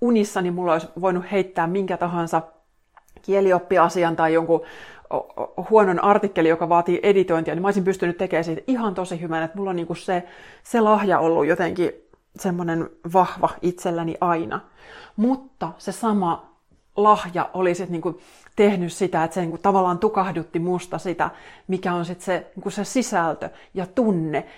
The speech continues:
ja se, mitä mä oikeesti haluaisin itsestäni ilmaista.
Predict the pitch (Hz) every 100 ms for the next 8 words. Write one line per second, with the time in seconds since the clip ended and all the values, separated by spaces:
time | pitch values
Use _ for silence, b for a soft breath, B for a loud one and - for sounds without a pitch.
0 | - 175 220 214 185 190 - 254 240 -
1 | 147 170 - 165 - 214 208 190 160 151
2 | 156 165 - 202 - 151 151 175 170 185
3 | 240 226 156 - - 202 -